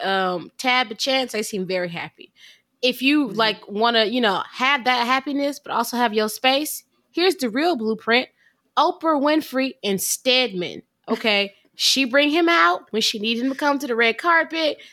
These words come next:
Speaker 1: took a few photos. He go about his day. He be on tour most of the year, you know, promoting his books or whatever, motivational speaker.
Speaker 2: He write
Speaker 1: She
Speaker 2: books.
Speaker 1: do, exactly. That's the point. Exactly.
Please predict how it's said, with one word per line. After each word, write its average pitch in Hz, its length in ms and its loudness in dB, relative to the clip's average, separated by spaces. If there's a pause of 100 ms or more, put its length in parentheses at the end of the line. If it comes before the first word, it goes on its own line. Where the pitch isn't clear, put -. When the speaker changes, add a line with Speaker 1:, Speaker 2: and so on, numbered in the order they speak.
Speaker 1:
took - 140 -20
a 190 40 -16
few 202 140 -8
photos. 294 760 4
He 349 240 -2
go 330 120 2
about 277 240 2
his 269 160 -2
day. 214 400 2
He 320 140 0
be 247 160 4
on 190 160 2
tour 320 300 0
most 302 260 2
of 277 60 -10
the 294 60 -6
year, 294 420 0 (300)
you 247 100 -2
know, 220 100 2
promoting 220 380 0
his 185 120 -6
books 294 360 -2
or 262 40 -4
whatever, 254 360 0
motivational 240 560 0
speaker. 285 500 0
Speaker 2:
He 392 180 4
write 466 240 2
Speaker 1:
She 359 380 4
Speaker 2:
books. 247 140 0
Speaker 1:
do, 294 200 4 (480)
exactly. 190 680 -6
That's 190 180 -6
the - 80 -10
point. 190 360 -6 (180)
Exactly. 190 720 -2